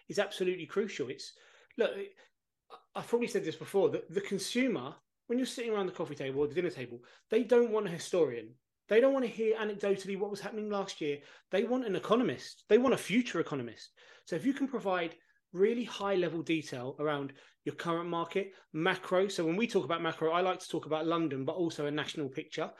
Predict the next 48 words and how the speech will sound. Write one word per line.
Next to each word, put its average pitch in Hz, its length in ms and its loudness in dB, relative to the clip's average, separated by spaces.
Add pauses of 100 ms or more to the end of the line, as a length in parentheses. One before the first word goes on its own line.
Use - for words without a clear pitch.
(400)
This 226 320 0
gives 175 340 -4
you 175 100 -2
that 156 160 0
information 160 560 -4
at 139 100 -8
a 151 40 -4
macro 156 320 0
level. 151 340 0 (460)
But 202 160 0
then 269 160 6
you 247 80 2
need 254 160 2
to 175 80 -10
drill 196 260 4
down 220 300 0
and 147 120 -2
talk 180 220 -4
about 165 240 -6
why 170 160 -2
it's 175 120 -8
very, 254 420 4
very, 202 340 6
in 202 80 2
my 190 220 0
opinion, 160 480 0
this 147 120 -8
is 240 60 -4
just 233 220 0
an 226 60 6
opinion, 135 380 2
but 160 120 -6
in 180 60 -4
my 196 120 2
opinion, 160 260 0
if - 80 -6
you 254 100 4
really 226 200 6
want 208 160 6
to 165 80 2
win, 147 240 6 (420)
how 214 280 6
you 185 180 0
can 175 180 -4
specifically 233 840 0
serve 185 480 4
the 175 80 -2
consumer 165 640 -2